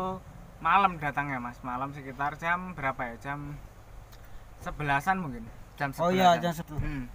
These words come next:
Speaker 1: jam
Speaker 2: Jam
Speaker 1: sebelasan.
Speaker 2: sebelas.
Speaker 1: Jam sebelasan dari, dari Bojonegoro langsung ngejos sampai Probolinggo, Mas.
Speaker 2: Tuh, tol,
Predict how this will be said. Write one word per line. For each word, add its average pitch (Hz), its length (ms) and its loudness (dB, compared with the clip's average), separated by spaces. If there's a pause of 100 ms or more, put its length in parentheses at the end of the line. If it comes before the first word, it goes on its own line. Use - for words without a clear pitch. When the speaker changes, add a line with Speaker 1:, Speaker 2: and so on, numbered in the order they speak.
(120)
Speaker 1:
jam 143 120 0
Speaker 2:
Jam 147 80 -2
Speaker 1:
sebelasan. 139 540 4
Speaker 2:
sebelas. - 560 -16
Speaker 1:
Jam 123 140 -8
sebelasan 131 560 0
dari, 127 360 -6 (1900)
dari 123 180 -8
Bojonegoro 120 840 -6 (260)
langsung 151 560 -6
ngejos 160 480 0
sampai 151 400 0
Probolinggo, 127 720 -4
Mas. 92 200 -12 (640)
Speaker 2:
Tuh, 156 160 -8 (120)
tol, 160 160 2